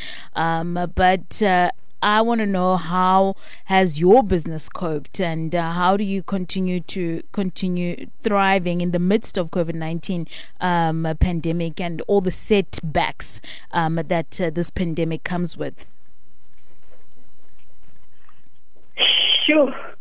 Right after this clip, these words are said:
Speaker 2: Um, oh, when one thinks about,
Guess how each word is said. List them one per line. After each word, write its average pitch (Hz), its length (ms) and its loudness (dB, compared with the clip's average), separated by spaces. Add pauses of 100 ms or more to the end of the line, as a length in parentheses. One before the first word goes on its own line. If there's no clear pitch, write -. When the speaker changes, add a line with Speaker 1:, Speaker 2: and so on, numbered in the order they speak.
(120)
Speaker 2:
Um, 196 760 4 (240)
oh, 247 300 2
when 202 180 4
one 202 200 6
thinks 214 240 0
about, 170 320 2